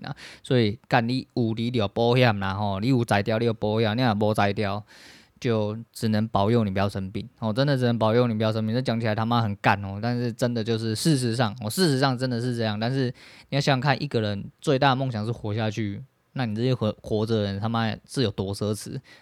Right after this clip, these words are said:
哪怕是你整天那边嘴炮，觉得说干你娘妈的怎样怎样，在那边鸡掰抱怨一大堆吼，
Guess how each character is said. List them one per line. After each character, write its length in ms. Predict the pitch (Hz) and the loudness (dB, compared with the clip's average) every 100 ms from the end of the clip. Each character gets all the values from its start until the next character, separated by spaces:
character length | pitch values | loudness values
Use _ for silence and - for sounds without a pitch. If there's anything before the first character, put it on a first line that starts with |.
| _ | _
哪 200 | 117 98 | -4 -2
怕 260 | 98 180 160 | 6 8 8
是 200 | 156 170 | 4 0
你 160 | 131 127 | -2 -2
整 260 | 117 101 | -4 -2
天 180 | 117 135 | -2 -2
那 120 | 139 | -2
边 200 | 143 143 143 | -2 -2 -2
嘴 180 | 104 | -2
炮， 240 | 101 123 113 | 2 2 2
觉 180 | 107 104 | -2 -4
得 60 | |
说 160 | 110 113 | -4 -6
干 300 | - 151 123 | -2 -2 -2
你 80 | 127 | -6
娘 360 | 127 107 104 | -6 -6 -6
妈 240 | 117 120 123 | -4 -4 -2
的 140 | 113 | -4
怎 180 | - 101 | -6 -6
样 180 | 110 117 | -4 -4
怎 100 | 101 | -2
样， 160 | 107 117 | -2 -2
在 120 | 120 | -2
那 40 | |
边 140 | 123 123 | -4 -4
鸡 240 | - 110 | -6 -2
掰 160 | 120 123 | 0 2
抱 240 | 135 120 | 4 4
怨 140 | 120 | 2
一 40 | 117 | 0
大 200 | 117 104 | 0 0
堆 200 | 107 104 | -2 -2
吼， 200 | 104 | -4